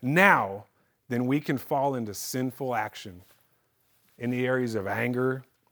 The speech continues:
and lust and poor decisions, in money and judgments and self-pity and gossip.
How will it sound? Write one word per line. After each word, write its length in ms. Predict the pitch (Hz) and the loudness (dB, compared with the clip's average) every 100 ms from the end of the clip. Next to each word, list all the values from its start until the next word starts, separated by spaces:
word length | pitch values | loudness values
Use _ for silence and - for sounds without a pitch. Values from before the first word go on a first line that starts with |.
| _ - | _ -12
and 200 | 110 104 | -6 0
lust 540 | 113 123 127 - - - _ _ _ | 4 4 2 -6 -14 -20 _ _ _
and 140 | - 101 | -14 -6
poor 240 | - 139 | 0 2
decisions, 840 | 127 - 135 131 123 123 123 - - _ _ - | 0 -4 -6 -6 -8 -10 -10 -14 -20 _ _ -10
in 220 | 110 110 | -4 0
money 520 | 123 131 127 131 135 _ _ _ | 2 2 0 -2 -6 _ _ _
and 120 | 95 | -14
judgments 920 | 98 127 139 131 123 127 127 - - _ 107 | -2 2 2 0 -6 -8 -10 -14 -20 _ -16
and 120 | 98 | -10
self-pity 840 | - 135 123 - 143 131 127 127 - _ _ | -2 0 0 -4 -2 -2 -2 -6 -12 _ _
and 180 | 101 95 | -16 -6
gossip. 640 | 135 127 127 - 135 123 | 4 6 4 -2 -8 -10